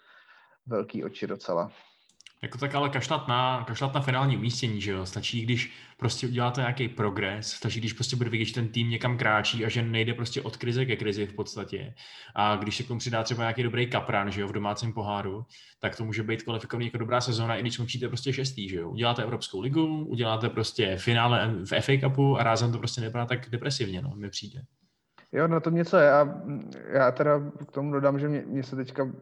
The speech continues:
Speaker 1: od těch Vánoc fakt ten Arsenal víceméně líbí, jak hraje, jako jasně jsou,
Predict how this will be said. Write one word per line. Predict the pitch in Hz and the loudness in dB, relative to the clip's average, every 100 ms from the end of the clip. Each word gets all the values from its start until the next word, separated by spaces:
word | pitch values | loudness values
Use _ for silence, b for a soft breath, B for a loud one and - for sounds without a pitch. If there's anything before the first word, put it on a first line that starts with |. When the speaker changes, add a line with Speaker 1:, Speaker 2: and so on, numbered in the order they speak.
| - | -10
Speaker 1:
od | - | -10
těch | - 139 | 0 2
Vánoc | 135 120 127 135 127 | 4 4 4 0 -4
fakt | - 123 117 - 139 | -4 -4 -4 -8 -4
ten | 135 | -2
Arsenal | 123 127 127 | 0 0 2
víceméně | 127 123 127 127 139 | 2 0 0 0 2
líbí, | 135 117 127 | 0 0 2
jak | 127 117 | 2 2
hraje, | 120 117 | 4 4
jako | 117 120 | 4 2
jasně | 123 127 - | 2 2 0
jsou, | - | -4